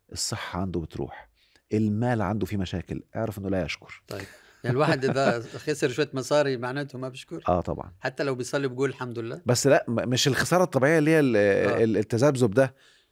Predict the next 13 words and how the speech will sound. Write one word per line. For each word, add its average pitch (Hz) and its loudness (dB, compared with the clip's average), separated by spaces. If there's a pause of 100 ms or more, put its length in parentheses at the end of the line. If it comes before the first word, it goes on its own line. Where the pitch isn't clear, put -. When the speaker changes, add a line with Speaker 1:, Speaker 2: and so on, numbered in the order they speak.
Speaker 1:
خسر. 143 2
Speaker 2:
أيوة. 135 2 (380)
لحظة 131 -2
شوي. 165 4
Speaker 1:
خسر. 143 0
Speaker 2:
تذكرت 143 -2
لك 135 -4
شغلة 123 -4
يعني. 98 -14 (260)
Speaker 1:
قول 113 4
لي 107 2
يا 73 0
باشا. - -6